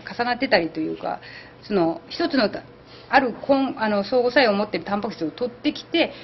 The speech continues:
それを、のペプチドを解析することによって、二種類のタンパク質を同定できれば、それで相互作用が解明できますね、という話ですね。まあ、いろんなものに使えると。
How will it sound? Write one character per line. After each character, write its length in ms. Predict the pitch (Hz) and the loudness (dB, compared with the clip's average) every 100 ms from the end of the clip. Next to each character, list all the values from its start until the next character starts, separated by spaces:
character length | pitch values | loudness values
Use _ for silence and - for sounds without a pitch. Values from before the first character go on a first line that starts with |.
| - | -16
そ 140 | - 233 | -4 0
れ 140 | 226 | 0
を、 140 | 233 - - - - | 0 -6 -18 -20 -12
の 380 | 277 285 370 330 | -4 4 6 6
ペ 140 | 220 | 4
プ 100 | 208 | 0
チ 120 | - 196 | -2 0
ド 300 | 180 175 - - - - - | 2 2 -2 -18 -20 -20 -4
を 320 | 320 330 214 - - - - - - | 4 4 4 -6 -20 -20 -20 -20 -6
解 180 | 233 196 | 2 2
析 140 | 196 | 2
す 120 | - 185 | -8 -6
る 100 | 175 | -6
こ 80 | |
と 80 | 196 | -2
に 80 | 175 | 0
よ 60 | 160 | 0
っ 20 | |
て、 120 | - 196 | -4 -6
二 120 | 214 | -2
種 160 | 302 | 2
類 80 | 269 | 2
の 100 | 180 | 0
タ 140 | 170 170 | 2 0
ン 80 | |
パ 120 | 165 165 | 0 -6
ク 100 | 151 | -8
質 100 | - - - - - - | -12 -18 -20 -20 -20 -4
を 120 | 302 262 | -2 2
同 200 | 226 202 | 2 2
定 200 | 208 196 | 0 0
で 140 | 190 | -4
き 100 | 208 | -6
れ 100 | 196 | 0
ば、 140 | 294 | 2
そ 80 | 311 | 2
れ 80 | 254 | -2
で 60 | 220 | -4
相 140 | 214 | -2
互 140 | 196 | -2
作 140 | 202 180 | 0 2
用 100 | 170 | 2
が 100 | 254 | 2
解 220 | 214 165 | 2 2
明 160 | 160 151 | 2 -2
で 120 | 151 | -4
き 100 | 156 | -6
ま 120 | 151 | -8
す 100 | - | -8
ね、 100 | 156 | -12
と 600 | - - - - - - | -12 -20 -20 -20 -12 0
い 40 | 285 | 0
う 40 | |
話 300 | 190 165 - | 0 -4 -6
で 120 | - | -14
す 100 | - | -14
ね。 80 | - | -4
ま 120 | 247 | 0
あ、 60 | 180 | 2
い 80 | 214 | 6
ろ 100 | 269 | 8
ん 40 | |
な 80 | 277 | 10
も 60 | |
の 120 | 320 208 | 8 6
に 40 | |
使 220 | - 202 | 4 6
え 80 | 185 | 6
る 120 | 185 | 4
と。 120 | - | -8